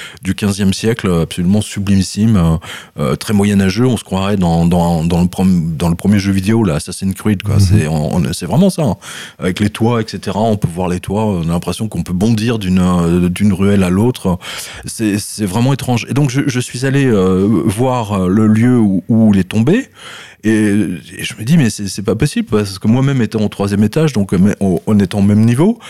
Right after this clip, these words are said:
Speaker 1: je veux dire, si on veut se mettre fin à ses jours, c'est pas vraiment le meilleur endroit. C'est, c'est pas la meilleure façon de se suicider, déjà, par définition. C'est-à-dire, en fait, on est sûr qu'on va finir dans une, dans une chaise roulante, mais pas mort.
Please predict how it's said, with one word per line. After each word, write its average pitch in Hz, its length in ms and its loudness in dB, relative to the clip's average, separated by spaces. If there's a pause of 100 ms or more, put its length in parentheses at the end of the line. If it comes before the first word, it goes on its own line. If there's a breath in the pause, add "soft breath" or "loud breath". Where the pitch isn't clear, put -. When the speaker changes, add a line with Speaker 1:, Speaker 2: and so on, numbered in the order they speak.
(220 loud breath)
Speaker 1:
je - 100 -6
veux 113 40 -2
dire, 123 120 0
si - 140 -6
on 117 80 2
veut 107 140 2
se 98 280 -4
mettre 98 220 0
fin 117 160 -2
à - 20 0
ses 101 160 -4
jours, 147 240 0
c'est - 140 -6
pas 123 220 -4
vraiment 113 340 2
le 104 100 2
meilleur 107 300 2
endroit. 107 380 0 (440 loud breath)
C'est, - 220 -14
c'est - 160 -10
pas 135 120 -4
la 135 80 -4
meilleure 131 180 0
façon 131 240 -4
de - 80 -6
se 127 80 -4
suicider, 104 480 -2
déjà, 92 280 0
par 85 200 -4
définition. 87 440 -4 (300 loud breath)
C'est-à-dire, 117 240 -4
en 107 40 0
fait, 143 220 -2
on 107 200 0
est 113 60 2
sûr 143 300 0
qu'on 107 180 0
va 107 100 2
finir 127 240 -2
dans 98 140 2
une, 95 300 2
dans 92 140 0
une 107 180 2
chaise 107 140 -2
roulante, 110 320 0
mais 95 140 0
pas - 180 -4
mort. 90 320 0